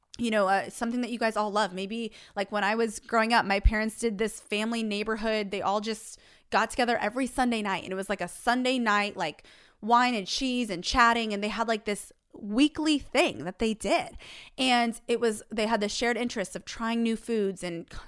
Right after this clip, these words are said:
talking about the week and preparing for the next week and cracking each other up over the funniest thing that happened at work. And so even just having a simple, t-, similar meal, maybe you always do,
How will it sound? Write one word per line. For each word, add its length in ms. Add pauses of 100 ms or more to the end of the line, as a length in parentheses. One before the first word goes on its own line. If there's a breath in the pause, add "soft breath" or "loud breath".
(100)
talking 360
about 240
the 60
week 300
and 180
preparing 400
for 100
the 100
next 280
week 200
and 140
cracking 380
each 120
other 180
up 160
over 160
the 80
funniest 440
thing 140
that 100
happened 260
at 100
work. 340
And 120
so 220 (360 loud breath)
even 300
just 180
having 340
a 320
simple, 440
t-, 140
similar 460
meal, 300
maybe 180
you 100
always 320
do, 260